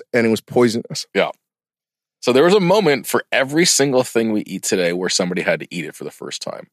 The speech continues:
Speaker 2: from the simplest to the most complex. So, you know, I agree. I th-, I think explore bad ideas, but also don't, you know, this is, you know, we're doing, we're doing the whole recap of your speech, but the other part about it is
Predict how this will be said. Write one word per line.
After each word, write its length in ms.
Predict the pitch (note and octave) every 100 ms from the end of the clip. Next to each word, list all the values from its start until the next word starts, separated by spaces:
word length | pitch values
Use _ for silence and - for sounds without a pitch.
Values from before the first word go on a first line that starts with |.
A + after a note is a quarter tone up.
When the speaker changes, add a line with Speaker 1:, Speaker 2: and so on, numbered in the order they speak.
| -
Speaker 2:
from 160 | - D#2
the 60 |
simplest 480 | - - D#3+ E3 D3+
to 60 | -
the 80 | G2
most 180 | F#2+ -
complex. 640 | C#2+ C#2+ - - - - _ _ _ _ _ _
So, 420 | - G#2 F#2+ - _ _ _ _
you 120 | A#2+
know, 80 | G#2+
I 160 | - C3
agree. 240 | A#2 D3+
I 40 | D#2+
th-, 140 | - -
I 60 |
think 380 | - G#2 - - _ _ _ _ _ _ -
explore 360 | - - A#2
bad 180 | A2 A2
ideas, 320 | G#2+ G#2 A2
but 140 | A2 E3
also 200 | F#3 G3
don't, 360 | E3 F#3 F3 - - -
you 120 | F3+
know, 200 | D#3 C3+
this 220 | C#3+ D3+
is, 80 | C3
you 100 | A#2
know, 100 | A#2+
we're 100 | A#2
doing, 380 | A2 C3 C3 B2
we're 120 | A#2 A2
doing 200 | B2+ A#2
the 60 |
whole 380 | A2+ A2+ A2+ G#2+
recap 400 | G#2 B2+ A2+ G2+
of 60 | F#2+
your 100 | F#2
speech, 320 | - C4+ F#3
but 100 | G#2
the 80 | A2
other 160 | A#2
part 220 | - C3 D#3+
about 200 | A#2+ A2
it 120 | G2+
is 320 | G2+ G2 -